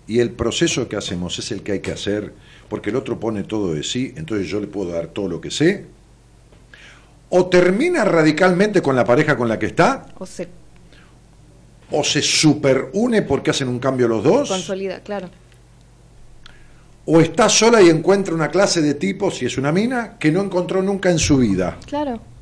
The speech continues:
Speaker 1: ¿No? Hoy estuve con, hablando con un chico y dice, "No, yo elijo a las mujeres porque tienen que tener un patrimonio económico, esto, lo otro". Le dije, "Vos, vos no sentís, vos no te dedicás al sentir, te dedicás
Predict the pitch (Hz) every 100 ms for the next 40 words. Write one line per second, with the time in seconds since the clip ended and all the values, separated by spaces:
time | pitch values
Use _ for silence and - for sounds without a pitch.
0 | - 135 214 - 139 131 127 117 117 107
1 | 104 107 117 120 120 120 156 123 - -
2 | - 143 156 185 185 165 139 135 175 135
3 | 120 131 123 104 117 120 104 101 101 117
4 | 117 - 110 131 127 113 110 120 104 113
5 | 123 123 - - - 120 117 180 190 -
6 | - - - - - 92 160 220 - 123
7 | 127 - 110 107 214 - - - - -
8 | - _ _ - - - - - _ -
9 | _ 160 160 160 139 104 101 101 - 113
10 | 92 - 98 98 107 92 82 80 - -
11 | - 107 101 107 107 104 202 214